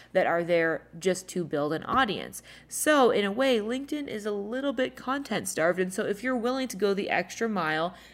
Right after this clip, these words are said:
and create content that's, you know, well designed for LinkedIn, which you can do by repurposing a blog post or a YouTube video,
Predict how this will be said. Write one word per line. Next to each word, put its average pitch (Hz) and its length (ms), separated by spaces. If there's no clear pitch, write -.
and 190 180
create 202 380
content 196 540
that's, 185 260
you 190 140
know, 175 80
well 175 300
designed 185 420
for 175 140
LinkedIn, 202 520
which 180 200
you 180 80
can 175 160
do 190 160
by 165 160
repurposing 165 680
a 208 60
blog 156 300
post 160 260
or 226 60
a 247 40
YouTube 170 380
video, 165 480